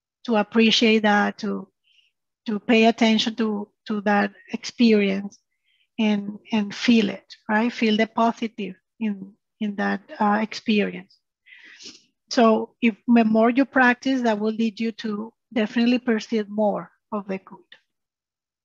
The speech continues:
Take advantage as well when you are in a family time, maybe having dinner, to discuss things to be grateful for. Encourage in, each person to participate.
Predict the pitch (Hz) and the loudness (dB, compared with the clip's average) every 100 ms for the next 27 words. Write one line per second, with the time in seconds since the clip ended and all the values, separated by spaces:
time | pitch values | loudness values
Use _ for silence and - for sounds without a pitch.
0 | _ _ _ - - - - - 247 247 | _ _ _ -20 -20 -20 -20 2 4 4
1 | 285 269 262 262 285 277 220 220 220 254 | 4 6 6 4 2 0 0 2 2 2
2 | 277 226 214 220 240 233 226 208 214 277 | 0 0 -2 -2 -4 -4 -6 -6 -4 -6
3 | 392 _ _ _ _ - 208 208 311 349 | -10 _ _ _ _ -6 -4 -4 -6 -12
4 | _ - 208 208 202 202 214 208 202 202 | _ -14 -10 -6 -4 -2 -2 0 2 0
5 | 208 202 196 247 - _ _ - - _ | -2 -4 -4 -6 -8 _ _ -20 -20 _
6 | 262 240 233 - 254 262 - 285 277 262 | 2 4 4 4 2 2 0 0 0 0
7 | 302 269 226 233 254 277 240 208 - 175 | -2 -2 -2 0 0 0 -6 -8 -12 -14
8 | 185 233 226 - 240 285 - - 262 254 | -4 0 0 4 4 4 0 0 0 0
9 | - - 277 - 262 254 285 277 254 233 | -4 -4 -4 0 0 2 2 -2 -2 -4
10 | - 240 - 254 - - | -4 -8 -6 -10 -12 -14